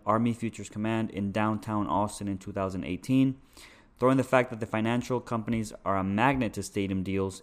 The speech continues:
and you just might see that U S A A Eagle perched on the roof of Eltree Field. I love that Eltree Field comment. Um,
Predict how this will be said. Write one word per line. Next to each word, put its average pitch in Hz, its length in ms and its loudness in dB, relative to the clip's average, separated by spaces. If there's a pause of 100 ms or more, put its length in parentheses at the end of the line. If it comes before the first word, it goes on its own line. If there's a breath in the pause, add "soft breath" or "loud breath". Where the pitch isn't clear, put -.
and 98 140 -4
you 104 140 0
just 110 360 -2
might 107 360 -4
see 101 240 -4
that 92 180 -2
U 101 180 -2
S 101 160 -4
A 104 40 -2
A 92 460 0
Eagle 104 340 -2
perched - 580 -2 (120)
on 104 140 0
the 98 100 0
roof 107 440 0 (160)
of 98 260 -2
Eltree 104 540 -2
Field. 90 540 -2 (1000 soft breath)
I - 60 -2
love 110 220 2
that 104 140 2
Eltree 98 380 0
Field 92 500 -2 (220)
comment. 87 560 -4 (400 soft breath)
Um, 110 380 6